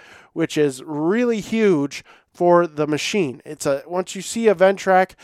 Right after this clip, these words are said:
it is a compact machine. But that engine, I mean, that's a thirty, thirty-five, thirty-eight horsepower engine. That's a big engine to be going in there.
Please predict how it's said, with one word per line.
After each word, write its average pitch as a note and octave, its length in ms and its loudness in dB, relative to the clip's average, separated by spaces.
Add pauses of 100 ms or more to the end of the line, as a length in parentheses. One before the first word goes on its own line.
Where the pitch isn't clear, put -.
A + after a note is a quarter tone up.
(220)
it A3 200 0
is G3+ 140 2
a D3 100 0
compact F#3 840 -2
machine. C#3 600 -6 (420)
But C#3+ 240 -2
that D3 220 0
engine, F3+ 460 0
I C#3+ 160 -6
mean, C#3+ 140 -10
that's F3 220 -6
a C#3+ 60 -6
thirty, F#3+ 380 -4 (340)
thirty-five, F#3 720 -2
thirty-eight F3+ 460 -2
horsepower E3+ 600 -4
engine. D3 320 -4 (500)
That's - 160 -6
a D3+ 60 0
big E3+ 340 2
engine F3 380 2
to C#3 60 -8
be C3+ 120 -6
going C#3+ 280 0
in F3+ 180 0
there. C3 240 -6